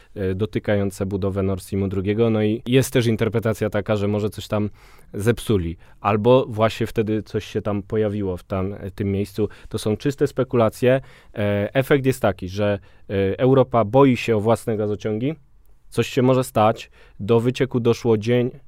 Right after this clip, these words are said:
przed uruchomieniem gazociągu Baltic Pipe z Norwegii przez Danię do Polski. To jest bardzo ważny kontekst. nato zapowiedziało, że jakakolwiek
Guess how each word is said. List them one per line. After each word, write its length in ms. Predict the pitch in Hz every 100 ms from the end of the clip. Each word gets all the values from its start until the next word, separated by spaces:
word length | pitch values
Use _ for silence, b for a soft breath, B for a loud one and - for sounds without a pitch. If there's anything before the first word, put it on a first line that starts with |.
| -
przed 440 | - 110 113 - _ _
uruchomieniem 540 | 123 113 113 113 117
gazociągu 420 | 110 107 104 110 117
Baltic 300 | 147 139 -
Pipe 300 | 104 95 - B B
z 80 | 104
Norwegii 400 | 113 110 113 117
przez 200 | - 107
Danię 240 | 104 107
do 100 | 117
Polski. 400 | - 143 131 110
To 80 | 101
jest 120 | 90
bardzo 300 | 95 110 104
ważny 280 | 98 98 98
kontekst. 640 | - 92 - 80 - - - 107 110
nato 440 | 113 131 123 113
zapowiedziało, 680 | 113 101 110 107 113 113 107
że 220 | 104 101
jakakolwiek 840 | 107 - 107 - 135 117 101 95